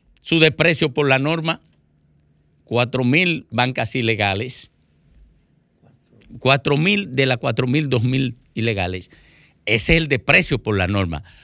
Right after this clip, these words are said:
Porque ese es el hábito que han llevado a la actividad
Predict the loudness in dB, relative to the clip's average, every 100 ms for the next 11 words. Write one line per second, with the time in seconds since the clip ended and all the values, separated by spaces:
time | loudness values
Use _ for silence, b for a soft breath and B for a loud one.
0 | b b _ 2 4 4 4 4 4 4
1 | 2 0 0 0 2 2 2 2 4 4
2 | 4 0 -4 _ _ _ _ 0 4 4
3 | 4 2 2 4 4 6 6 6